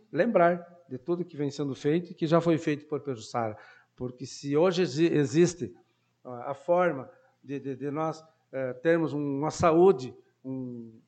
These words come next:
os, os prédios da, da, da saúde com que abriguem, com que o município possa aí, eh, contratar, ah, psicólogo,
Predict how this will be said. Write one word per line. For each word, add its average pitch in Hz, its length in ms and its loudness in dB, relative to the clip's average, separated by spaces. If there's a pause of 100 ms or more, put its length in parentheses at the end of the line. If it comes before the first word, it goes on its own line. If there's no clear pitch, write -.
(280)
os, 135 120 -16
os - 220 -16
prédios 170 380 2
da, 147 80 -2
da, 127 360 -4
da 143 140 -2
saúde 170 380 0
com 151 140 -8
que 165 100 -6
abriguem, 151 540 -2 (240)
com 147 120 -10
que 151 80 -4
o 147 40 -6
município 151 460 -2
possa 165 400 2
aí, 151 280 -4 (360)
eh, 139 160 -2
contratar, 156 800 -2
ah, 156 120 2
psicólogo, 147 1000 2